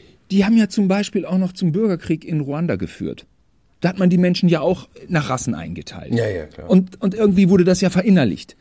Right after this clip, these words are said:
Speaker 1: Und dann ist plötzlich in den neunziger Jahren ein Bürgerkrieg. Also was hat das alles für ein Leid verursacht? Und das ist ja einfach der größte Unsinn.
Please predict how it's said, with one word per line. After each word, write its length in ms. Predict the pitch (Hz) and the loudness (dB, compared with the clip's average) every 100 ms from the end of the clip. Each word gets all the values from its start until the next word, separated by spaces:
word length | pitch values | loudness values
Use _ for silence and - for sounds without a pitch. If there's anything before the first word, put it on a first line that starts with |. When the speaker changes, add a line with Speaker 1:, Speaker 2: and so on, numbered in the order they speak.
| _ - | _ -2
Speaker 1:
Und 140 | 196 | 2
dann 160 | 202 190 | 2 0
ist 100 | 190 | -2
plötzlich 300 | 202 190 185 | -4 -4 -2
in 80 | 185 | 0
den 60 | |
neunziger 380 | 175 175 175 160 | 2 -2 0 0
Jahren 240 | 147 143 | 0 0
ein 120 | 147 139 | 0 0
Bürgerkrieg. 420 | 151 - - - | 0 -2 -6 -6
Also 120 | 123 | -6
was 260 | 143 - - | -6 -8 -10
hat 160 | 180 185 | -10 -8
das 240 | - 214 - | -8 -8 -10
alles 280 | - 160 165 | -8 -6 -6
für 300 | - 156 - | -4 -6 -4
ein 200 | 107 110 | -6 -4
Leid 500 | 87 87 165 247 - - - - - | -4 -4 -2 -4 -4 -16 -20 -20 -10
verursacht? 720 | - - 120 87 73 - - | -8 -4 -4 -4 -6 -12 -2
Und 240 | 143 139 - - - - - - | -2 -2 -10 -20 -20 -20 -20 -20
das 220 | 147 214 | -6 -4
ist 160 | 226 226 | -4 -4
ja 120 | 226 | -4
einfach 400 | 202 214 214 - - _ - | -2 -2 -2 -8 -14 _ -2
der 100 | 196 | 0
größte 600 | 160 156 190 220 - - | 4 4 4 2 -2 -6
Unsinn. 500 | - 151 101 71 | 0 0 0 -6